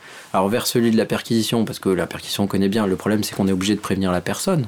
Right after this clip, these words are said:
donc ça, ça a peu d'intérêt. Et, euh, vers celui de l'interception, c'est finalement, euh, ce pourquoi a opté le législateur en permettant justement de, euh, sur autorisation spécialement, euh, motivée, euh,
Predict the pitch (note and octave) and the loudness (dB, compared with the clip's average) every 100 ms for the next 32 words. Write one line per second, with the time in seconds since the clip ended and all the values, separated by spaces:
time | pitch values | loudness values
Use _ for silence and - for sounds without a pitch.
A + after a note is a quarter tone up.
0 | A#2+ G2 - F#2 F2+ F2 - - F#2 G2 | -4 -8 -6 -4 -4 -4 -6 -8 -4 -4
1 | F2+ E2 F#2 C#3 E3 - - - - - | -4 -6 -4 -4 -4 -10 -18 -18 -10 0
2 | G#2 G2+ F#2+ F#2 F2+ A#2 - C3 B2 A2+ | 2 4 4 2 2 0 0 0 2 2
3 | G2+ - G2+ - F3+ E3 - G#2+ - A2+ | 0 -2 -4 0 0 -2 -4 -2 0 2
4 | A2 A#2+ A#2+ G#2+ G2 F#2 F#2 - - - | 4 4 2 2 2 0 -4 -12 -20 -6
5 | - A#2 A#2+ - A#2+ - G2+ G2+ - A#2 | -4 0 -2 0 0 2 2 0 0 2
6 | A2 G#2 G2 G#2 - F#2+ - D3 F#3+ A2+ | 2 2 0 -2 -2 -2 0 0 2 -2
7 | - - - _ A2+ G#2 G2+ - G#2 G#2 | -8 -20 -20 _ 2 2 2 0 2 2
8 | A#2 A2 G2 - G2+ A2 E3 - - - | 0 -2 -4 -2 0 2 2 -2 -14 -20
9 | - A2 B2 B2+ A#2+ A2+ G#2+ G#2 - - | -8 0 4 6 6 6 4 0 -8 -20
10 | - - G2 F#2 F2+ F2+ - A2+ G#2+ A2+ | -18 -4 0 2 0 0 0 0 2 2
11 | G#2+ G2+ A2+ - G#2 G#2+ G2+ G2+ G2+ F#2+ | 2 0 -2 -2 -4 0 0 2 2 0
12 | F2+ F#2 F#2 G2 - G#2+ G#2+ G2+ F#2 E2+ | -2 -2 -2 -2 0 0 4 4 2 -2
13 | F2 E2+ | -6 -8